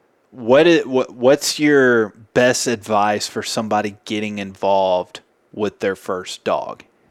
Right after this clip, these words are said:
Because, I mean, you're, you're a testament of, it's very similar in a lot of ways to most people, to where they just like, "I just want a dog."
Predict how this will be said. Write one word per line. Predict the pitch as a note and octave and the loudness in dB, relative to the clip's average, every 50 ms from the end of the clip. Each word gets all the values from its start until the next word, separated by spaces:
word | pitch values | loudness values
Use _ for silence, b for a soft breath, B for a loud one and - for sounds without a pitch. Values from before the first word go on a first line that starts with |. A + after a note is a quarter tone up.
| _ _ _ - | _ _ _ -12
Because, | B2 A#2 - A#2 A2 G#2 G2+ | -12 -6 -2 -2 -2 -2 -2
I | G#2+ G#2 | -6 -6
mean, | G#2+ G#2 G2+ G2+ - | -6 -10 -10 -12 -14
you're, | - B2 A2+ A#2 A#2+ A#2+ A#2+ | -12 -4 -2 0 2 2 0
you're | - - A#2+ A#2+ A#2 | -2 -2 0 0 0
a | A2 | 0
testament | - - - C3+ B2+ - - - A#2+ A2 - - | -2 0 0 0 0 0 -2 -6 -6 -8 -6 -4
of, | G#2+ G#2+ G#2+ G#2 G#2 G2+ - - B B B B B B B - | -2 -2 0 0 -2 -2 -6 -10 B B B B B B B -14
it's | G2 F#2 - D#2+ F#2 G#2 A2+ - - B2+ A#2+ - | -14 -14 -12 -14 -14 -14 -14 -8 -6 -6 -6 -6
very | A2 A2 B2+ C3+ C#3+ C3+ | -2 2 4 4 4 4
similar | B2 - - D3+ C#3 C3 B2 A#2+ A#2 A#2 A2+ | 2 0 0 0 0 0 0 0 0 0 0
in | A2 | -2
a | G#2+ | 0
lot | G#2 G#2 G#2+ G#2+ G#2+ | 2 2 2 2 2
of | G#2 | 2
ways | G#2 G#2+ G#2+ G#2+ - - | 0 0 0 -2 -4 -8
to | - | -10
most | G#2+ G2+ G2 G2 G2 - | -8 -8 -8 -8 -8 -10
people, | - - G#2+ G2+ - G2+ F#2+ | -10 -10 -10 -8 -8 -12 -12
to | - - A2 | -10 -8 -6
where | G#2 G#2 G2+ G2 | -4 -4 -2 -2
they | G#2 G2 G2+ | -4 -4 -4
just | G2+ - G2+ - - | -6 -8 -10 -6 -4
like, | G2+ G2 - | -6 -6 -2
"I | - A2+ C3+ | 0 0 0
just | C#3 D#3 C#3+ - | 0 0 -2 0
want | D#3+ D3 C3+ | 0 0 0
a | A#2+ | 0
dog." | A2 C3 C3+ C3 B2 G2+ E2 - | 2 2 4 4 4 4 2 -2